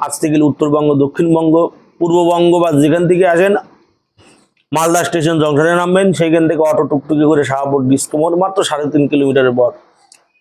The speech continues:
শাহপুর ডিস্কো মোড়ে এসে পথচারী কারো জিজ্ঞেস করবেন, ঠাকুর বাড়ি, তান্ত্রিক বাড়ি, জ্যোতিষ বাড়ি, কবিরাজ বাড়ি বা তান্ত্রিক বাড়ি বা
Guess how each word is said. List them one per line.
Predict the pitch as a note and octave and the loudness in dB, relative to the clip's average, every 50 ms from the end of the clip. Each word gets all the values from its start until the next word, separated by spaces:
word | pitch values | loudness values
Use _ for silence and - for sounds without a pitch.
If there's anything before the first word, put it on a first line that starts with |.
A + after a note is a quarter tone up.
| _ _ _ | _ _ _
শাহপুর | - E3+ F3+ G#3 G3 G#3+ G#3+ F#3 | -6 -4 -4 -2 -2 0 2 2
ডিস্কো | F#3 G#3 - - G#3+ | 0 0 0 0 0
মোড়ে | G#3+ G#3 G3 G3+ | 2 2 2 2
এসে | G3 E3 G3+ | 2 2 0
পথচারী | - F#3+ F3 D#3+ F#3 E3 F#3+ F#3 F#3 | 0 0 0 0 0 0 0 0 0
কারো | F3+ F3+ E3+ F3 E3 | 0 0 0 2 2
জিজ্ঞেস | D#3 D#3 D3+ D#3+ E3+ D#3 | 2 2 2 2 0 0
করবেন, | - F3 E3 E3 F3+ E3 | -2 -2 0 2 0 0
ঠাকুর | - D3 C#3+ C#3+ D#3 D#3 | 0 -2 -4 -2 0 0
বাড়ি, | D#3 D#3 D#3+ D#3+ C#3+ | 0 0 0 -2 -2
তান্ত্রিক | D3+ D3 C#3+ C3+ C#3+ D3 D3 | -2 -4 -2 -4 -4 -2 -2
বাড়ি, | D#3 C#3+ C#3+ C3 | 0 0 0 2
জ্যোতিষ | B2 C#3+ D3 D#3 F3 E3+ | 0 0 -2 -2 -2 0
বাড়ি, | E3 E3 D3 C#3+ | 0 0 -2 -2
কবিরাজ | - D3 C#3 C3+ C#3+ C#3 B2+ B2+ | -2 -2 0 0 0 0 0 0
বাড়ি | C3+ C#3+ D#3 | 0 0 0
বা | C#3+ D3 D#3 F3 G3 A3 A3 | 0 0 2 2 2 2 0
তান্ত্রিক | A3 A3 F3+ F3 E3+ D#3 D3 E3+ E3 D3 D3+ | 0 -2 -4 -4 -4 -4 -2 -4 -4 -2 -2
বাড়ি | D#3 D#3 F3+ G3+ | -2 -2 -2 -2
বা | F#3+ E3 D3+ | 0 -2 -2